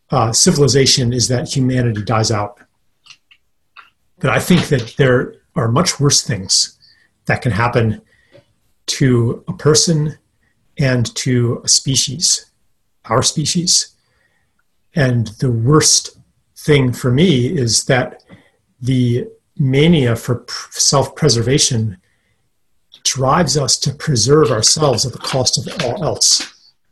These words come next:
And we end up in a world of bubble cities and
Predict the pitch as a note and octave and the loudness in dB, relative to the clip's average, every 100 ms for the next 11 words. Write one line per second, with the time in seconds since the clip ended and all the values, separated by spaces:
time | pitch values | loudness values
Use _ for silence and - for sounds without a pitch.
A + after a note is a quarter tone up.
0 | _ _ _ _ _ _ D3 D3+ _ D#3+ | _ _ _ _ _ _ -20 -20 _ -2
1 | C3+ C3 C3 C3 B2 - - C#3+ C3 A#2 | 0 2 2 0 -2 -6 0 2 2 2
2 | B2+ C3 A#2 D#3 E3 A#2+ G#2+ - - _ | 2 4 2 -2 -2 0 -2 -8 -18 _
3 | _ _ _ _ _ _ _ _ _ A2+ | _ _ _ _ _ _ _ _ _ _
4 | - C#3+ C3 A#2 - C3 B2+ A#2+ A2+ - | 0 2 2 0 0 2 2 0 0 -2
5 | B2 A2 - | -2 -4 -6